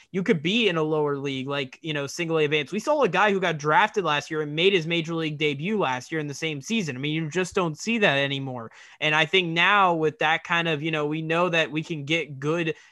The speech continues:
you know, content from these players. You can get a good product, productivity from these players who have only played up to single A advance and such.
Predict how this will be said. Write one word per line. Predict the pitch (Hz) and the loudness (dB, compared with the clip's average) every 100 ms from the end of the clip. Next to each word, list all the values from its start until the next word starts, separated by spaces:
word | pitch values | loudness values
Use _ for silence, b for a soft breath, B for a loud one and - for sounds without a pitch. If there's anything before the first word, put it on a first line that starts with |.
| b | b
you | 160 | -4
know, | 151 143 139 | -2 -2 -4
content | 127 - 180 196 185 147 | -2 2 2 2 -2 -2
from | 156 156 | -4 -8
these | 139 - | -10 -4
players. | 202 180 | 0 2
You | 143 143 | 0 -6
can | 131 | -2
get | 156 156 135 | -2 0 -2
a | 156 | -4
good | 143 131 165 | -6 -4 -4
product, | 147 151 156 151 _ | -2 -2 -2 -2 _
productivity | - 170 151 - 180 185 151 | 0 0 0 -2 -2 0 -2
from | 143 147 | -4 -6
these | 139 - | -8 -6
players | 170 196 175 143 - B B | 0 2 2 -2 -8 B B
who | - 156 151 | -2 0 0
have | 151 147 | 0 -2
only | 160 | -2
played | 147 - 170 196 | -4 2 4 4
up | 156 156 | 4 -2
to | - 165 | -4 -6
single | 143 170 156 151 | -4 -4 -2 -2
A | 147 | 0
advance | 143 131 135 135 135 | -2 -4 -6 -6 -10
and | 135 | -14
such. | 127 139 147 | -8 -6 -6